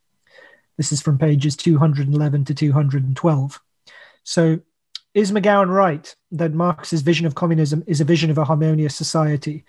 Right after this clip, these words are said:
that represses precisely what it's, um, what it claims to be opposed in,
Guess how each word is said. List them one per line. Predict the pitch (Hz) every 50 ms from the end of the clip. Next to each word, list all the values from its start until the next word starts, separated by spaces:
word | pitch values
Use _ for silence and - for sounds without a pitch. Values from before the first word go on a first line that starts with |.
| - - - - - _ _ _ 156
that | 151 139 - - -
represses | 147 156 156 - - 190 175 143 - - 160 151 135 - -
precisely | - - 160 151 - - 170 160 143 - - 156 151 143 139 - _ _ _ _ _ _ _
what | - 156 147
it's, | 147 143 151 - - - -
um, | 151 147 143 143 143 143 143 143 147 156 - _ _
what | 180 156 147
it | 165 170 -
claims | - 170 156 151 143 135 -
to | - 151
be | 135 156 151 147 147 147 165 - -
opposed | - - 165 147 135 131 131 131 - - -
in, | 143 143 143 156 156